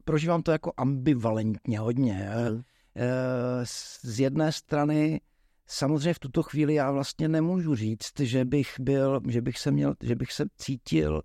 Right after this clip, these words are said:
Speaker 1: eh, v nějakým způsobem zásadně jako omezován,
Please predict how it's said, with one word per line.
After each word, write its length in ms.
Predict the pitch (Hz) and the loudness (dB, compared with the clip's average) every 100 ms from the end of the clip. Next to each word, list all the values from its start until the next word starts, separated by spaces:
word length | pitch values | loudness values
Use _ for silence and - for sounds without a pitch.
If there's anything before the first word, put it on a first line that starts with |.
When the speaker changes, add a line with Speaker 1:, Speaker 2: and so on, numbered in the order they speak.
| _ _ _ _ _ _ - | _ _ _ _ _ _ -4
Speaker 1:
eh, 920 | 120 123 123 127 127 127 127 123 120 | 0 2 2 2 0 2 2 0 -2
v 140 | 117 120 | -2 0
nějakým 440 | 117 117 - 139 | 0 -2 -2 -2
způsobem 360 | - - - 139 | -2 -6 -2 0
zásadně 460 | 120 - 143 139 | 0 -2 -2 0
jako 240 | 135 - - | 0 -2 -4
omezován, 1000 | 131 127 131 131 127 127 117 120 - | 0 2 2 0 0 2 0 0 -2